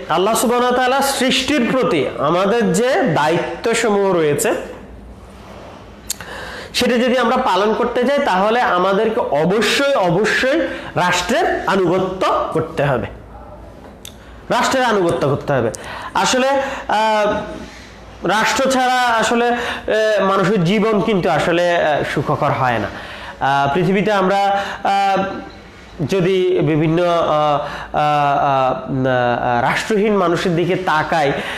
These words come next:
যারা আসলে তাদের রাষ্ট্রের জন্য যুদ্ধ করে যাচ্ছে, তাদের জীবন কিন্তু আসলে, আহ, আহ, অনেকাংশে, আহ, দুর্বিষহ হয়ে থাকে। অনেক সময় আমরা দেখি যে অনেকে, আহ, অর্থহীনভাবে অনেক সময়, আহ,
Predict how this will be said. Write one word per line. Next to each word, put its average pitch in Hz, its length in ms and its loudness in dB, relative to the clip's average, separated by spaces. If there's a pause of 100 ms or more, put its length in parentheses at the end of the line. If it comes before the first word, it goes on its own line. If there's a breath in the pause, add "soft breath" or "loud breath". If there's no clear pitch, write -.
(180 loud breath)
যারা 160 280 2
আসলে 170 260 2
তাদের 165 300 2
রাষ্ট্রের 147 380 0
জন্য 170 280 2
যুদ্ধ 135 220 2
করে 185 260 2
যাচ্ছে, 160 360 0 (280 loud breath)
তাদের 175 340 2
জীবন 196 380 2
কিন্তু 208 240 2
আসলে, 196 380 0
আহ, 190 80 0
আহ, 147 1160 0
অনেকাংশে, 160 600 2
আহ, 147 340 2
দুর্বিষহ 147 680 2
হয়ে 135 160 2
থাকে। 135 280 0
অনেক 202 320 0
সময় 214 240 2
আমরা 202 160 2
দেখি 185 220 2
যে 185 100 2
অনেকে, 175 360 2 (380 loud breath)
আহ, 151 440 2
অর্থহীনভাবে 190 760 2
অনেক 175 220 2
সময়, 170 260 2
আহ, 165 40 -2